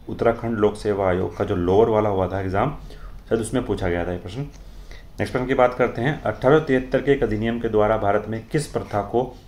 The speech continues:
अवैध घोषित किया गया था? तो वो किया गया था यहाँ पर दास्ता को।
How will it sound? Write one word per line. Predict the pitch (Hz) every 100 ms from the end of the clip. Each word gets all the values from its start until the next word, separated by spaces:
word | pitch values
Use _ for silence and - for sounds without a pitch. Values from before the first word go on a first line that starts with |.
| - - -
अवैध | 104 117 131
घोषित | 131 95 92 -
किया | - 92
गया | 87 87
था? | - 82 - - - - - - -
तो |
वो | 87 117
किया | 123 117
गया | 101 101
था | 104
यहाँ | 98 92
पर | 92 131 180 - - - -
दास्ता | 90 92 90 -
को। | 87 90